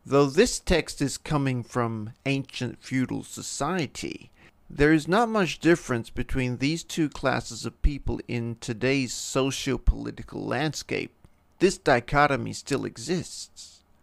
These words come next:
The ruling class still exists. The non-ruling masses still exists.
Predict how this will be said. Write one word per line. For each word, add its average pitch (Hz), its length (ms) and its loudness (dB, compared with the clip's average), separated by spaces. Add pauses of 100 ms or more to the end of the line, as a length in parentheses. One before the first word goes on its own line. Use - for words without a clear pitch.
(100)
The 123 100 -2
ruling 165 440 6
class 107 760 -4
still 131 400 0
exists. - 880 -10 (360)
The 110 100 -4
non-ruling 113 840 2
masses 127 760 -6
still - 480 -2
exists. - 840 -8